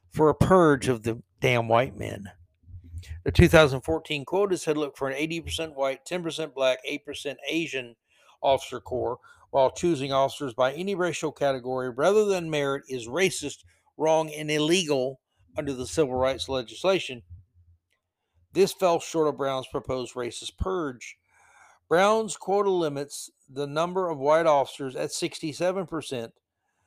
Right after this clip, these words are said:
It would cut white men down to forty-three percent, and he'd get a better parking space, I guess. The Air Force Officer Corps is currently seventy-seven percent white. Getting it down to sixty-seven percent,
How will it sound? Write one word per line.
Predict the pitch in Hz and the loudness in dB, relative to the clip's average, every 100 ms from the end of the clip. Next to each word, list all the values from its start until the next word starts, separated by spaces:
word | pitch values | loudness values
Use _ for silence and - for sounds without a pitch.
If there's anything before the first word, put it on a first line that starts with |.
| _ _ - | _ _ -6
It | 135 | -2
would | 131 - | -2 0
cut | 147 147 | 0 2
white | 131 160 202 180 | 4 2 2 -4
men | 151 139 | -6 -6
down | 123 120 120 127 | -2 -2 -2 -6
to | |
forty-three | - 120 117 165 185 | -8 -6 -4 -2 -2
percent, | 139 131 - 113 113 _ _ _ _ - | -4 -12 -12 -12 -14 _ _ _ _ -8
and | 139 | -4
he'd | 147 | -2
get | 127 127 | 0 0
a | |
better | 107 113 113 | 0 0 -2
parking | - 135 - 117 | 0 -2 -2 -14
space, | - 120 107 | -12 -10 -8
I | 117 | -10
guess. | 110 110 110 - - - - | -8 -8 -8 -12 -20 -20 -6
The | 160 180 | -2 2
Air | - 254 | 8 8
Force | - 208 170 | 10 6 6
Officer | 165 151 135 139 | 6 4 4 -6
Corps | 131 143 131 127 - - - | -6 -2 -2 -2 -6 -16 -8
is | 156 - | -8 -2
currently | 196 196 175 | 0 0 -2
seventy-seven | 147 - 160 147 131 151 135 127 | -2 0 0 -2 -2 -2 -4 -8
percent | 139 - 143 131 | -10 -8 -8 -8
white. | 120 120 113 - _ _ _ _ _ - | -4 -2 -2 -8 _ _ _ _ _ 2
Getting | 165 196 185 | 4 4 0
it | 185 | 0
down | 170 156 143 | 2 2 0
to | |
sixty-seven | - 185 - 170 - 160 151 | -2 -2 -2 -6 -2 -2 -2
percent, | 143 143 143 123 120 | -6 -6 -4 -6 -8